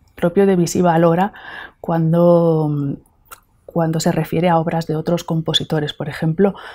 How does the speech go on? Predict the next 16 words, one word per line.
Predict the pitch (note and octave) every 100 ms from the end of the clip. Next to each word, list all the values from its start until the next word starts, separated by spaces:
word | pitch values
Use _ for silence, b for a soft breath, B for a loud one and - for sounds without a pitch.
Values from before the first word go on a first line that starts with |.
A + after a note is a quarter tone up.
| B
a | D3+
Albéniz, | C#3+ D3 D#3+ D3+ C3+
¿no? | - G3
Cuando, | E3+ D#3 D3+ D3+ D3+ B B B B
eh, | - D#3+
Debussy, | D3+ D#3+ D#3 - G3+
bajo | E3 - E3+ E3+ D#3+ D#3 -
el | E3 D#3 D3+ D3+ D3 D#3+ - _ _ - F#3
apelativo | E3 E3 E3 D#3 F3 F3+ F3
del | E3
señor | - E3 D#3+ -
Corche, | F#3+ - E3+
hace | D3+ F3
el, | D#3+ - _ -
una | - E3+ D#3+ D#3+
crítica, | - F3+ F3+ F3 - E3